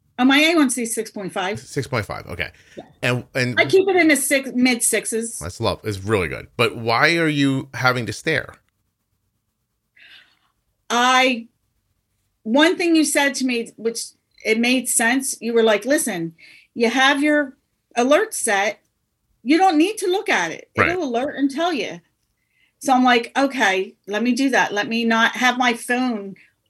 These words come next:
Speaker 1: on with my number showing while I'm driving." I
Speaker 2: Yeah.
Speaker 1: mean, this is how bad I was. So I'm like, "Okay, let," but then it aggravates me. Okay, the alert, I have it set, um, eighty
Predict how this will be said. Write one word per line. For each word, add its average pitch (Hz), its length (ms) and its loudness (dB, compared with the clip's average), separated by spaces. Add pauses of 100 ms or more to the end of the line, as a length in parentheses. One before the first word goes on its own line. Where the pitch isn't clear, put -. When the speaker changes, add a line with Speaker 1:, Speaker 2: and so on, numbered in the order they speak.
(120)
Speaker 1:
on 214 480 4
with 214 220 0
my 226 120 4
number 226 320 2
showing 190 400 0
while 208 340 2
I'm 190 160 -4
driving." 185 640 0 (240)
I 202 60 2
Speaker 2:
Yeah. 190 80 2
Speaker 1:
mean, 185 80 -2
this 202 200 -2
is 196 160 -8
how 185 260 0 (420)
bad 185 240 2
I 175 140 2
was. 160 260 -6 (340)
So 254 140 2
I'm 247 100 2
like, 233 160 2
"Okay, 254 300 2
let," 226 340 -2
but 240 160 -2
then 269 360 2 (540)
it 233 120 4
aggravates 233 640 0
me. 214 340 -10 (100)
Okay, 214 280 0
the 214 160 0
alert, 240 480 2
I 202 80 0
have 208 260 -4
it 185 140 -6
set, 185 400 -2 (100)
um, 175 460 -4 (1000)
eighty 202 640 0